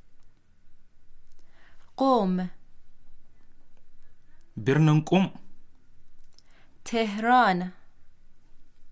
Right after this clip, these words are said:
Speaker 2: Birnin Tehran.
Speaker 1: شهر.
Speaker 2: Gari.
Speaker 1: آنها.
Speaker 2: Su.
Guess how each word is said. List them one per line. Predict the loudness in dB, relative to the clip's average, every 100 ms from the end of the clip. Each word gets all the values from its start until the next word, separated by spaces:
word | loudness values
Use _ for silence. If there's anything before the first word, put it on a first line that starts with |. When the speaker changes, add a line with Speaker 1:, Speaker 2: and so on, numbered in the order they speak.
| -10 -12 -12 -10
Speaker 2:
Birnin | -2 2 6 8 6
Tehran. | 4 0 2 4 4 2 -6 -18 -18 -20 -20 -18 -16 -16 -14 -12 -14 -14 -16 -14 -12 0
Speaker 1:
شهر. | 4 6 6 6 2 -2 -6 -8 -10 -10 -12 -12 -14 -14 -12 -14 -14 -14 -12 -14 -18 -18 -16 -16 -18 -16 -4 2
Speaker 2:
Gari. | 6 6 4 0 -16 -16 -18 -18 -20 -20 -20 -20 -20 -18 -18 -18 -18 -16 -16 -16 -16 -16 -16 -10 2
Speaker 1:
آنها. | 4 4 2 -2 2 4 4 2 -2 -14 -20 -20 -20 -20 -16 -14 -12 -12 -14 -14 -12 -12 -12 -14 -4
Speaker 2:
Su. | 2 4 4 2